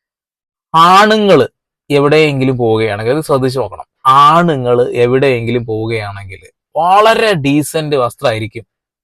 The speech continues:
വളരെ ഡീസന്റ് എന്ന് പറഞ്ഞാൽ നല്ല അടിപൊളി വസ്ത്രം, വെ-, അല്ല, വെൽ ഡ്രസ്ഡ് ആയിട്ട് പോവും. തൊട്ടടുത്ത് നിൽക്കുന്ന ആ ഒരു പെൺകുട്ടി ചിലപ്പോ ഭാര്യയാകാം, കാമുകിയാകാം, സുഹൃത്താവാം, ആരുമാകാം. എല്ലാവരും അല്ല, ചില ആളുകൾ, സെലിബ്രിറ്റീസ് ആണ് കൂടുതൽ ചെയ്യുക.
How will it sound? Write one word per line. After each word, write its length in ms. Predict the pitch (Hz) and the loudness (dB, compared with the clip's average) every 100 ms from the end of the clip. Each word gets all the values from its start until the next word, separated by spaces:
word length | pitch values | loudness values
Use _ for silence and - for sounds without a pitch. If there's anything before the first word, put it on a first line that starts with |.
| _ 131 | _ -8
വളരെ 320 | 143 180 202 | -4 -2 0
ഡീസന്റ് 400 | 170 156 170 170 | 0 0 -4 -4
എന്ന് 100 | 165 | -4
പറഞ്ഞാൽ 240 | 160 160 | -2 -2
നല്ല 160 | 151 147 | -2 -2
അടിപൊളി 640 | 143 135 131 185 165 160 | -2 -4 -6 -6 -2 0
വസ്ത്രം, 380 | 156 139 - 143 143 | 0 -2 -4 -6 -6
വെ-, 120 | 139 | -8
അല്ല, 120 | 139 139 | -8 -2
വെൽ 240 | 143 156 | 0 0
ഡ്രസ്ഡ് 380 | 147 147 - 143 | -2 -4 -4 -4
ആയിട്ട് 200 | 139 135 - | -4 -4 -6
പോവും. 200 | 117 - _ _ _ _ _ _ - | -8 -10 _ _ _ _ _ _ 0
തൊട്ടടുത്ത് 580 | 180 - 220 185 156 170 | 0 2 2 2 2 0
നിൽക്കുന്ന 380 | 160 143 147 147 139 - | -2 -2 -4 -4 -6 -4
ആ 120 | 135 147 | 0 2
ഒരു 260 | 147 131 135 | 2 0 -2
പെൺകുട്ടി 520 | - 117 117 113 110 - _ _ | -6 -4 -4 -8 -10 -14 _ _
ചിലപ്പോ 260 | 135 131 143 | -4 0 2
ഭാര്യയാകാം, 640 | 135 135 151 135 127 127 - | 2 2 2 2 0 -4 -4
കാമുകിയാകാം, 760 | 127 127 143 143 139 123 120 123 131 _ | -2 0 0 -2 0 0 -4 -8 -12 _
സുഹൃത്താവാം, 600 | 135 135 131 139 127 127 | -4 -4 -2 0 2 2
ആരുമാകാം. 580 | 139 185 175 135 101 - _ _ _ | 4 4 4 0 -2 -12 _ _ _
എല്ലാവരും 540 | 147 175 220 240 247 226 | 0 2 4 6 6 6
അല്ല, 160 | 127 101 - _ - | 4 -2 -10 _ 0
ചില 180 | 170 170 135 | 2 4 4
ആളുകൾ, 280 | 117 113 113 - | 2 0 -4 -6
സെലിബ്രിറ്റീസ് 540 | - 139 151 160 170 165 | -4 -2 0 0 0 -2
ആണ് 120 | 147 | -4
കൂടുതൽ 320 | 127 117 123 120 | -2 -2 -2 -4
ചെയ്യുക. 300 | 117 117 | -6 -10